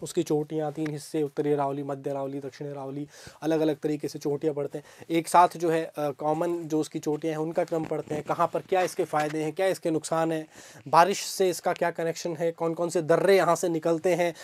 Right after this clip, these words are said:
कौन कौन से नेशनल हाईवेज यहाँ से निकलते हैं, कौन कौन सी नदियाँ जो हैं यहाँ से निकलती हैं, है ना, कौन सी झीलें जो हैं इधर हैं, कौन से जो, अ, दुर्ग हैं वो अरावली के किसी पहाड़ पे बने हुए हैं,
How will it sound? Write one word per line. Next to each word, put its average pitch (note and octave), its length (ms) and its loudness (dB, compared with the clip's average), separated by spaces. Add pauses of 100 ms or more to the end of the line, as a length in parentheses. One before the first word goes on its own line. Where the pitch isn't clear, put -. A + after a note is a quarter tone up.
(100)
कौन F3+ 180 2
कौन F3+ 140 0
से F3+ 120 -2
नेशनल F3 400 2
हाईवेज F3+ 440 6
यहाँ F3 180 0
से F3 140 -4
निकलते F3 380 0
हैं, E3 120 -4
कौन F3 200 -4
कौन F3 160 -2
सी F3 120 -4
नदियाँ E3+ 420 2
जो F#3 120 0
हैं F3 100 -2
यहाँ F3 220 -2
से F3+ 100 -6
निकलती E3+ 420 -4
हैं, E3+ 100 -6 (460)
है A3+ 40 6
ना, A3+ 120 4
कौन F3 240 -2
सी F3+ 120 -2
झीलें E3+ 360 2
जो F3+ 120 2
हैं E3+ 120 -2
इधर E3 200 0
हैं, E3+ 140 -2 (220)
कौन F#3 200 4
से F#3+ 200 4
जो, E3+ 300 0
अ, D#3+ 360 2
दुर्ग G3 280 8
हैं F3+ 180 6
वो F3 200 6
अरावली F3 420 6
के F3+ 140 2
किसी F3 220 -6
पहाड़ D#3+ 340 4
पे E3 140 -4
बने E3 180 -2
हुए E3+ 180 -2
हैं, E3 120 -6